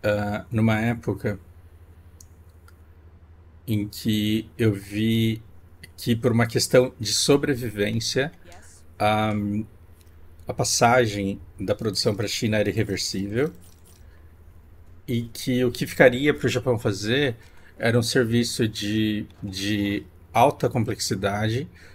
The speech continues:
que envolvia robôs e que precisava, por conta do, da, da composição demográfica do Japão, depender cada vez menos da expertise das pessoas.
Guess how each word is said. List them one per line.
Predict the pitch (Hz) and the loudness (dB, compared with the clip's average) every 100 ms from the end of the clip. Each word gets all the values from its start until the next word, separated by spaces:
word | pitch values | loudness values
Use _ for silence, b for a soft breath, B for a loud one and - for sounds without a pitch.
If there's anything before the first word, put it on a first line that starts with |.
| B - | B -14
que | - | 0
envolvia | 117 110 113 120 | 2 4 4 2
robôs | 110 107 101 113 170 - - - | 2 0 2 2 2 -2 -4 0
e | 113 | -2
que | 113 | 0
precisava, | 120 - 143 - 120 110 104 107 107 127 180 b b b b - | -2 0 0 2 2 4 6 4 2 -2 -2 b b b b -2
por | 127 110 | 2 2
conta | 113 131 139 143 - 110 107 | 4 4 4 0 2 2 2
do, | - 95 107 104 101 101 98 95 - 104 | -6 -4 -2 0 -2 -2 -4 -8 -14 -4
da, | 104 101 98 - - - - - - - - - - - | -2 -2 -6 -10 -20 -20 -20 -20 -20 -20 -20 -20 -20 -4
da | 117 | -2
composição | 113 123 131 120 110 147 | 2 4 4 2 4 4
demográfica | 175 170 127 113 113 - 110 | 4 2 2 2 0 0 0
do | |
Japão, | 95 101 104 104 135 180 B B - | 0 -2 0 0 -2 -6 B B -4
depender | 110 113 117 110 113 139 | -2 2 2 2 2 0
cada | - 120 113 | 0 0 2
vez | 120 131 131 | 2 0 0
menos | 113 107 113 120 135 - - | 0 2 2 0 -2 -6 0
da | 110 | 0
expertise | 101 - 113 - 104 - | 0 -2 -2 -2 -6 -4
das | 104 | -6
pessoas. | - 117 107 98 104 | -6 -6 -6 -8 -10